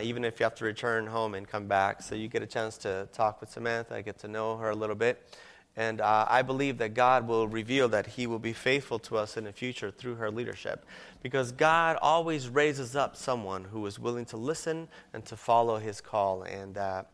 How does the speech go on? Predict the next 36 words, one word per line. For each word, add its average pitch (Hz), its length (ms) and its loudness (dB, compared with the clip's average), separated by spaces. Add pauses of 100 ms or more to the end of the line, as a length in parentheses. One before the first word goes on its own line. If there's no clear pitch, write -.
we 123 160 -4
believe 113 280 -4
that 98 140 -6
that's 107 220 -2
who - 80 -12
we 101 120 -8
have 90 240 -2
in 87 100 -16
Samantha. 92 500 -14 (540)
Um, 95 160 -10
we 101 80 -2
are 98 40 -2
grateful 104 380 0
to - 100 -14
God 92 360 2 (260)
for - 160 -12
providing, 98 720 2 (140)
uh, 90 220 -4
this 98 260 -8
leadership 92 500 -6
for 95 240 0
us. - 400 -6 (720)
And 127 100 0
so 151 180 6
now, 156 340 10
as 131 100 0
we 151 140 4
begin 151 340 4
this 143 220 -2
new 143 100 0
chapter 143 380 2
of 117 80 -4
leadership 120 420 -2
in 113 80 -2
our 107 140 -2
church, 120 440 2